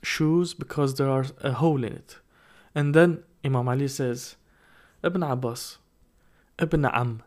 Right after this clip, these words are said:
because Abbas, Ibn Abbas was the cousin of Imam Ali. He said, "Look at these shoes that I'm fixing. I swear by God that these shoes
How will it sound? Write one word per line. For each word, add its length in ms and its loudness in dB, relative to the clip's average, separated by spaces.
because 380 -6
Abbas, 560 -4
Ibn 180 0
Abbas 520 2
was 300 -2
the 280 -2
cousin 380 2
of 120 -4
Imam 240 -6
Ali. 220 -14
He 100 -8
said, 200 -2
"Look 300 0
at 200 -2
these 360 -2
shoes 600 -4
that 220 -6
I'm 360 -4
fixing. 560 -10
I 140 0
swear 640 -2
by 360 -4
God 460 -2
that 180 -6
these 460 0
shoes 760 -4